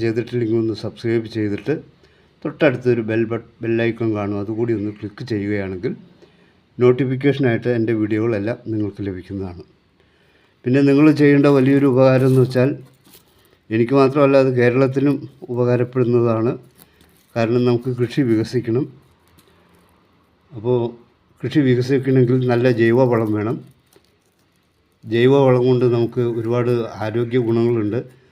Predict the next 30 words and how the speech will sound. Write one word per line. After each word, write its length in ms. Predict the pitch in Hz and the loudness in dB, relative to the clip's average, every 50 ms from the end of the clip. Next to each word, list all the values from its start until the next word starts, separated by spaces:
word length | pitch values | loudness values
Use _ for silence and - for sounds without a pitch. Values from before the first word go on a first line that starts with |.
| _ _ _ _ _ _ 104 | _ _ _ _ _ _ -6
നമുക്ക് 260 | 107 113 113 - 135 131 131 127 123 | -6 -6 -4 0 2 4 4 4 4
ഏറ്റവും 280 | 123 123 - 139 131 131 131 | 0 0 -2 0 2 2 2
നല്ലത് 240 | 131 131 131 135 135 131 | 4 4 4 4 4 2
ആരോഗ്യമാണല്ലോ. 640 | 131 127 135 135 131 131 131 131 127 123 123 120 113 110 110 | 2 2 0 0 2 2 4 4 4 4 4 2 0 0 -2
ആരോഗ്യം 380 | 110 123 123 120 127 139 135 135 131 - - - - _ _ - | 0 -2 -2 0 0 -2 -2 -4 -6 -10 -18 -20 -20 _ _ -10
കിട്ടാൻ 240 | 127 131 139 135 135 135 | -2 0 2 2 4 2
വേണ്ടിയാണ് 340 | 135 131 131 135 131 131 131 127 127 | 2 2 4 4 4 4 4 4 2
നമ്മളെല്ലാം 480 | 123 123 127 127 123 120 123 127 120 117 120 | 2 2 2 2 2 2 2 0 0 0 2
ചെയ്യുന്നത്. 280 | 120 120 110 120 117 113 117 | 0 2 2 0 0 2 2
ഏത് 120 | 123 131 123 131 | 2 0 0 -2
കഷ്ടപ്പാട്, 420 | 120 - - 139 127 127 127 123 131 123 120 | -4 -4 -6 -8 -4 -4 -4 -2 -2 -2 -2
ദുരിതമൊക്കെ 460 | 120 113 120 123 135 127 131 131 135 120 | -2 0 0 0 0 -2 -2 -4 -4 -2
ഉണ്ടെങ്കിലും 360 | 117 123 113 117 123 131 127 123 | -2 -2 -2 -2 0 0 0 0
നമുക്ക് 200 | 113 117 120 127 123 - - - - - - _ _ - | 0 -2 -2 -4 -4 -4 -10 -20 -20 -20 -20 _ _ -2
അതിനെ 180 | 127 123 120 131 123 | 0 2 2 2 2
അതിജീവിക്കാൻ 540 | 113 110 110 113 123 123 117 117 131 127 117 110 | 0 -2 -2 -2 0 0 0 0 -2 -2 -2 -2
പറ്റും. 220 | 104 - - 107 101 - | -4 -8 -8 -12 -8 -6
പക്ഷേ 240 | 123 120 - 147 147 165 165 - - - _ - - - - 127 127 | -6 -4 -2 -2 -2 -2 -4 -6 -16 -20 _ -20 -20 -8 -2 0 2
ആരോഗ്യം 360 | 127 139 156 - 202 208 185 139 | 2 2 2 2 2 2 2 2
നശിച്ചാൽ 280 | 127 123 - - 143 151 127 117 | 2 0 -2 -2 -2 0 0 0
ഒന്നും 180 | 117 117 117 107 104 | 0 0 0 0 0
ചെയ്യാൻ 200 | 110 110 110 107 101 | -2 -2 -2 -2 -4
പറ്റില്ല, 240 | 110 - - 117 110 98 110 | -6 -6 -4 -6 -4 -4 -2
പിന്നെ 140 | 113 131 143 131 | -2 -2 0 0
അവൻ്റെ 200 | 123 117 120 117 110 | 0 0 0 0 0
ജന്മം 280 | 117 107 110 117 120 113 101 95 | -2 -2 -2 -2 -4 -4 -6 -8
പോയി. 180 | 92 87 78 - _ _ _ _ _ _ _ _ _ _ _ _ _ _ - | -12 -12 -14 -18 _ _ _ _ _ _ _ _ _ _ _ _ _ _ -6
പറഞ്ഞു 240 | 110 117 135 165 156 | -4 0 2 4 4
വരുന്നത് 260 | 143 131 123 123 131 131 123 | 4 4 2 2 2 2 2
ഇത് 80 | 127 | 2